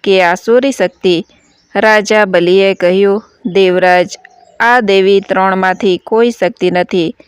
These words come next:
તમે તમારી જાતે તેને પૂછો." ઇન્દ્રએ પૂછ્યું ત્યારે શક્તિએ કહ્યું, "દેવેન્દ્ર, ન તો રાક્ષસ રાજા બલિ કે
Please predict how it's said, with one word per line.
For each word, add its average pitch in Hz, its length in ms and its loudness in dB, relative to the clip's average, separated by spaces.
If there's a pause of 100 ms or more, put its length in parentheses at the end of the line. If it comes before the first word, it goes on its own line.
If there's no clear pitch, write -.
(320)
તમે 196 300 0
તમારી 185 460 0
જાતે 180 640 0 (120)
તેને 202 220 0
પૂછો." 208 560 -2 (560)
ઇન્દ્રએ 277 500 2
પૂછ્યું 233 640 0 (220)
ત્યારે 220 340 2
શક્તિએ 202 520 0
કહ્યું, 196 460 0 (140)
"દેવેન્દ્ર, 196 720 0 (520)
ન 233 240 2
તો 226 260 0
રાક્ષસ 196 600 0
રાજા 190 380 0
બલિ 180 360 0
કે 185 380 0